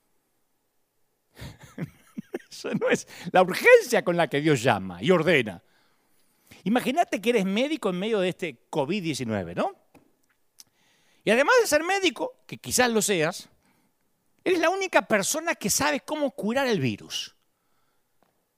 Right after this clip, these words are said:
Imagínate en este caso hipotético que eres la única persona que tiene la vacuna. Entonces corres hacia el hospital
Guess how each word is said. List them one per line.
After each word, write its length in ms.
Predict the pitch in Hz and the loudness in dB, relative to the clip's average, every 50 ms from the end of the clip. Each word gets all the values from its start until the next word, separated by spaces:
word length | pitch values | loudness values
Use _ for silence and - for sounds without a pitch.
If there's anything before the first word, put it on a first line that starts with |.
| _ _ _ - | _ _ _ -10
Imagínate 560 | - 147 143 - 165 214 311 349 - 403 381 | -8 -8 -6 -4 -2 -2 -2 -2 -2 -4 -4
en 80 | 320 226 | -2 -2
este 240 | 180 160 - 175 139 | -2 -2 -4 -4 -4
caso 260 | - 226 240 - - | -2 -2 -2 -2 -4
hipotético 640 | 156 117 - 156 190 - 480 453 392 359 294 190 | -6 -6 -4 -6 -4 -2 -4 -4 -4 -4 -6 -4
que 80 | - 220 | -2 -2
eres 140 | 220 185 185 | 0 0 0
la 80 | 196 | -2
única 300 | 254 392 415 392 - 277 | -2 -4 -6 -6 -6 -6
persona 500 | - - 196 196 180 - - 381 415 370 | -4 -4 -4 -4 -4 -4 -4 -4 -4 -6
que 100 | - - | -6 -8
tiene 240 | 143 - 254 277 262 | -8 -6 -4 -2 0
la 100 | 208 170 | 0 2
vacuna. 600 | 131 120 110 - 113 104 87 82 71 - - - _ _ _ _ _ _ _ _ _ _ _ _ _ _ _ _ _ _ _ _ _ _ | 2 0 0 -2 -4 -6 -6 -8 -10 -16 -18 -20 _ _ _ _ _ _ _ _ _ _ _ _ _ _ _ _ _ _ _ _ _ _
Entonces 260 | - - - - 453 - | -12 -6 -4 -4 -2 2
corres 300 | - 254 262 254 202 180 | 4 4 6 4 4 0
hacia 160 | 170 - 180 | -2 -2 -2
el 80 | 156 135 | -2 -4
hospital 340 | 113 - 147 - - 440 | -4 -6 -8 -6 -4 -4